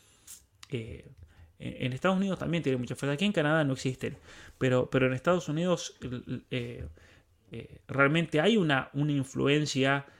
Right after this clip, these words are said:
eh, y, y se ha convertido el, eh, en un importante, el evangelismo también es innegable en los Estados Unidos como una importante fuerza política y social,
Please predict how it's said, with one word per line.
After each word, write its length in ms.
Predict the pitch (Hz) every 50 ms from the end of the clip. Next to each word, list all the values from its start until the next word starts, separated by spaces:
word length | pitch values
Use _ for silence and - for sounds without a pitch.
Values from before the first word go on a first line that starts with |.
| - _ _ _ _ -
eh, 520 | - 120 117 113 110 110 107 107 110 113 -
y, 260 | - 107 117 110 - -
y 80 | 127
se 160 | 117 - 165 165
ha 60 | 165
convertido 800 | - 185 156 139 131 127 - - 220 233 202 165 143 135 - -
el, 460 | - 127 120 113 107 - - - - -
eh, 220 | - - 117 117 -
en 120 | - 127
un 80 | 135 139 135 131 -
importante, 420 | 131 127 - 127 - 156 160 175 170
el 80 | 139
evangelismo 580 | 135 131 131 127 - 139 127 156 185 208 208 147
también 300 | - 127 143 190 214 175
es 120 | 123 -
innegable 400 | 123 117 117 120 151 196 214 185
en 40 | 143
los 140 | 127 - -
Estados 240 | 113 - 139 139 131
Unidos 240 | 135 151 165 143
como 140 | - 127 139
una 80 | 147 147
importante 440 | 135 - 127 - - 151 151 147 131
fuerza 400 | - 139 143 143 - 135 - -
política 440 | 123 123 135 139 139 147 - -
y 20 | 120
social, 540 | - - 113 - - 120 - 117 123 110